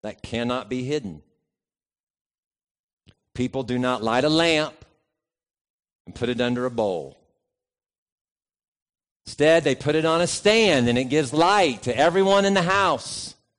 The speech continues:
So in the same way, let your light shine before men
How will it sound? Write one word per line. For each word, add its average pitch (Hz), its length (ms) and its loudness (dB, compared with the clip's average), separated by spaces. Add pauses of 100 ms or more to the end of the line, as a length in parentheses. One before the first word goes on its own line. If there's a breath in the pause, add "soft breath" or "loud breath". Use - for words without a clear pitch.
(1600)
So 147 240 2
in 208 380 4
the 196 100 4
same 196 560 2
way, 170 540 4
let 151 480 2
your 196 360 4
light 131 540 2
shine 185 640 0
before 170 420 2
men 160 640 2